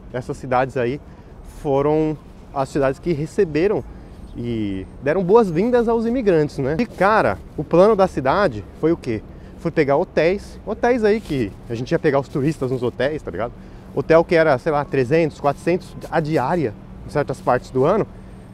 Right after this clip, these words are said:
os hotéis foram desativados e o governo pagou uma verba pra esses hotéis, pra eles receberem, pra, na verdade, pra virar um shelter, né? Pra virar um abrigo. Ou seja, hotel que três, quatro anos atrás, muitos de vocês podem ter vindo ter pagado esse valor de trezentos dólares a diária, hoje em dia,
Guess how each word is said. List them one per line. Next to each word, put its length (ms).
os 140
hotéis 260
foram 220
desativados 680
e 40
o 40
governo 400
pagou 460
uma 160
verba 280
pra 120
esses 180
hotéis, 400
pra 140
eles 120
receberem, 580
pra, 240
na 120
verdade, 260
pra 180
virar 280
um 100
shelter, 500
né? 120
Pra 180
virar 200
um 80
abrigo. 400
Ou 80
seja, 260
hotel 320
que 140
três, 320
quatro 300
anos 140
atrás, 480
muitos 220
de 80
vocês 420
podem 220
ter 180
vindo 220
ter 140
pagado 360
esse 120
valor 240
de 100
trezentos 360
dólares 320
a 20
diária, 380
hoje 240
em 60
dia, 280